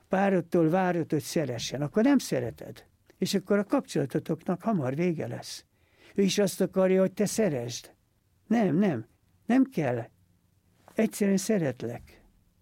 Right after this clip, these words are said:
És ha mindenki ezt teszi, akkor mindenki boldog lesz.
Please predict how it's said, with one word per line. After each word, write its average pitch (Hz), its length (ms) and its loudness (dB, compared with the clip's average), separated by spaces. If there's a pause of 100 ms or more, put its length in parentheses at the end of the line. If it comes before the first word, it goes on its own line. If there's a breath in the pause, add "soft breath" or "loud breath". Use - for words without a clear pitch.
(140)
És - 200 -4
ha 180 80 2
mindenki 196 520 4
ezt 185 240 -2
teszi, 117 380 -8 (180)
akkor - 340 -4
mindenki 156 440 0
boldog 127 400 -6
lesz. - 380 -16